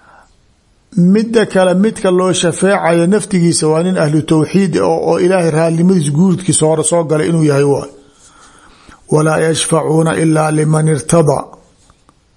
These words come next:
Yacni, malaa'igtii waa shafaacay, saalixiinta, ambiyada way wada shafeecayaan.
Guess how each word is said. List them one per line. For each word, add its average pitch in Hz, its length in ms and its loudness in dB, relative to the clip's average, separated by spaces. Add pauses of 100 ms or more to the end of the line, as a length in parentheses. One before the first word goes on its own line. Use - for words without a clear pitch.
(920)
Yacni, 156 360 0
malaa'igtii 165 840 0
waa 156 200 2
shafaacay, 151 540 -2
saalixiinta, 156 840 0
ambiyada 165 400 2
way 156 220 0
wada 160 220 2
shafeecayaan. 143 680 -2